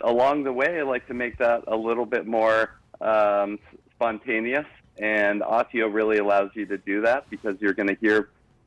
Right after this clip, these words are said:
hear about, uh, you know, a historic restaurant or, you know,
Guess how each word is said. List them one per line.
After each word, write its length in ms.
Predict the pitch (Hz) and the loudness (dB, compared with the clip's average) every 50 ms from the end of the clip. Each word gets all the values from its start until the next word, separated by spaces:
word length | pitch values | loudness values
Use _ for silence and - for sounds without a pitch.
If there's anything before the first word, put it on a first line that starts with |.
| _ _ | _ _
hear 240 | - 117 113 113 110 | -2 0 2 4 4
about, 540 | 110 107 104 110 107 107 104 104 107 98 - | 2 2 4 4 4 4 4 2 0 -2 -6
uh, 440 | - 98 107 104 101 101 98 98 95 92 - - | -4 -2 0 2 2 2 0 0 -2 -6 -10 -18
you 140 | - - 104 | -16 -12 -8
know, 180 | 98 95 95 | -6 -6 -4
a 120 | 92 101 110 | -4 -6 -6
historic 480 | 110 104 - - 123 117 113 113 - | -8 -8 -6 -2 0 0 0 0 0
restaurant 680 | - 110 107 107 - - - 120 110 104 104 98 87 - | 0 0 0 0 -2 -6 -4 0 2 2 2 0 -2 -6
or, 600 | - - 104 101 101 101 101 98 95 95 98 - _ _ _ _ _ _ | -8 -6 -4 0 0 2 2 2 0 0 -2 -6 _ _ _ _ _ _
you 120 | - 101 | -10 -6
know, 260 | 95 95 95 92 98 | -4 -2 -2 -2 -4